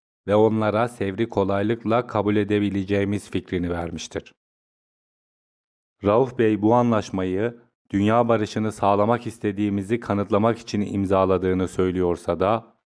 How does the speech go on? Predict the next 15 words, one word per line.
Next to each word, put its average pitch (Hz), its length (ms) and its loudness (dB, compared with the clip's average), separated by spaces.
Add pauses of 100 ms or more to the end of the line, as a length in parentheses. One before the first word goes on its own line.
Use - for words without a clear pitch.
(140)
buna 107 220 2
kendisinden 101 760 0
başka 95 320 0
kimseyi 98 560 -2
inandırması 98 640 0
mümkün 107 520 -2
değildir. 90 500 -4 (460)
Çünkü 101 380 0
böyle 98 320 2
bir 95 80 0
amaç 92 380 0
yoktur. - 460 -4 (1080)
Ayrıca 107 520 2
Rauf 110 320 0
Bey, 92 360 -4